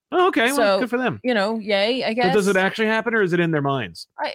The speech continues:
Speaker 2: I, presumably it's actually ha-, I mean, like, if it happens in your mind, it feels that good. What does it matter? You know?
Speaker 1: Well, I know, I'm
Speaker 2: As long
Speaker 1: just
Speaker 2: as you
Speaker 1: saying,
Speaker 2: keep the
Speaker 1: well,
Speaker 2: memory, it happened.
Speaker 1: listen, if you ask Sylvester Stallone and Demolition Man, he'd tell you there's a huge difference.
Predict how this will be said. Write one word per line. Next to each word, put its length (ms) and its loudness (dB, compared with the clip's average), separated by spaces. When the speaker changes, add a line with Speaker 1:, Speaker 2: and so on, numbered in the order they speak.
Speaker 2:
I, 180 -8
presumably 340 -12
it's 120 -14
actually 280 -8
ha-, 160 -6
I 80 -2
mean, 120 -6
like, 180 -2
if 80 -6
it 20 0
happens 260 -2
in 120 -6
your 80 -10
mind, 260 -4
it 140 -8
feels 180 -10
that 160 -4
good. 300 -10
What 60 -8
does 100 -8
it 40 -14
matter? 320 -4
You 120 -10
know? 80 -2
Speaker 1:
Well, 80 4
I 120 2
know, 200 2
I'm 80 2
Speaker 2:
As 60 0
long 80 0
Speaker 1:
just 20 0
Speaker 2:
as 60 0
you 40 0
Speaker 1:
saying, 120 2
Speaker 2:
keep 40 -2
the 60 0
Speaker 1:
well, 80 0
Speaker 2:
memory, 340 -2
it 60 -2
happened. 560 -6
Speaker 1:
listen, 260 -2
if 80 -2
you 140 4
ask 200 0
Sylvester 320 0
Stallone 280 0
and 80 0
Demolition 420 0
Man, 140 0
he'd 80 -2
tell 100 0
you 80 2
there's 140 -2
a 40 2
huge 220 0
difference. 460 -12